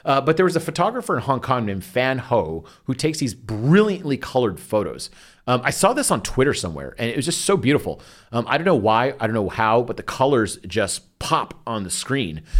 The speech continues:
And there's just, uh, scenes from Hong Kong, and the lighting and everything, I don't know why. It's just, th-, they look different than normal photos.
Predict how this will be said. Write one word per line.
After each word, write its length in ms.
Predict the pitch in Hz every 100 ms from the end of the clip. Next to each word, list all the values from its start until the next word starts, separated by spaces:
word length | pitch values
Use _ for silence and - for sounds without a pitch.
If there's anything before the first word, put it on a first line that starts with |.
| - - -
And 400 | 123 123 113 -
there's 300 | - 131 131
just, 180 | 143 -
uh, 140 | 95 85
scenes 420 | - 156 170 160
from 180 | 151 117
Hong 240 | 117 117
Kong, 360 | - 120 131 -
and 240 | 113 107 - _ -
the 120 | 113
lighting 520 | 107 104 127 156 185
and 100 | 180
everything, 380 | 151 196 196 185
I 120 | -
don't 80 | 196
know 100 | 202
why. 320 | 101 92 175
It's 120 | 110
just, 260 | 147 - - - - - -
th-, 120 | -
they 100 | -
look 320 | 143 180 208 - 95 87
different 520 | 170 196 160 85 -
than 140 | 120 120
normal 260 | 131 127
photos. 540 | - 131 139 69 -